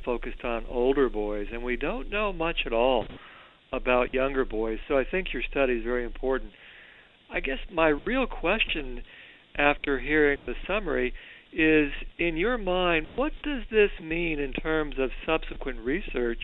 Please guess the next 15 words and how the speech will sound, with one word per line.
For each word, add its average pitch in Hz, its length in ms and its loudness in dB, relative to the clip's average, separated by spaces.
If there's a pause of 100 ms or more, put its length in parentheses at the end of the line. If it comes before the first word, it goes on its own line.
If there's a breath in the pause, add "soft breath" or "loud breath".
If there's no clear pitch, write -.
(1200 loud breath)
relative 160 640 2 (140)
to 143 380 2 (520 loud breath)
intervening 147 800 2 (580 soft breath)
with 131 500 6 (500)
boys 131 480 4
at 123 100 2
a 123 40 0
young 127 300 2
age 123 340 0 (160)
so 143 80 0
they 131 180 2
can, 151 320 0
in 139 200 -4
fact, 139 340 4 (880 loud breath)
be 135 540 0